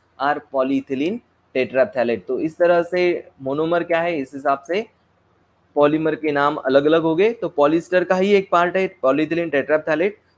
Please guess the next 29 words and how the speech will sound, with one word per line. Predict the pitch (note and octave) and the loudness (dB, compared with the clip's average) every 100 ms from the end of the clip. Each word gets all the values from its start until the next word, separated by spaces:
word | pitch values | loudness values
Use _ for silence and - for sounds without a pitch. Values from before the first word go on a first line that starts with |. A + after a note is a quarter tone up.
| - | -6
तो | D#3+ | -2
देखते | F3+ F#3 | 0 0
हैं | G#3 | 0
कि | |
इसका | F#3+ - F#3 | -2 -2 -4
structure | - C#3 E3 | -4 -6 -4
कैसे | D3+ B2+ C3 | -4 -6 -4
होता | A#2 A2 | -4 -2
है। | A2+ | -2
तो | C3 B2 | -4 -2
polyethylene | D3+ F#3 F#3 F#3+ G3 G3 | 0 0 0 -2 -2 -4
tetraphthalate | D#3 C#3 D#3 D#3+ D#3 E3 D#3+ | -8 -6 -4 -2 -2 -2 -2
is | E3+ D3 | -4 -4
represent | B2+ A#2+ D3 D3 D#3+ D#3 | -10 -6 -4 -4 -4 -4
by | C3 B2+ | -2 -2
this | D3 | -4
structure। | E3+ E3+ D#3 F3 G3+ - _ _ _ | -6 -8 -4 -2 -2 -4 _ _ _
Here | D3+ D#3+ | -2 -2
is | D#3 | 2
the | F3+ - | 0 2
N | E3+ F3+ | -2 -2
number | F3+ F3+ F#3 - | -2 2 2 0
and | D3 D3+ | -4 -6
the | D#3+ | -8
square | - D#3 D3+ | -2 -2 0
bracket | D3 D3 D3+ | -2 -4 -4
indicate | C#3 C3+ C3+ C#3 | -4 -4 -2 -2
the | D3 D3 C#3+ | -2 -4 0
polymer। | D#3 D3+ A2+ | 0 0 -2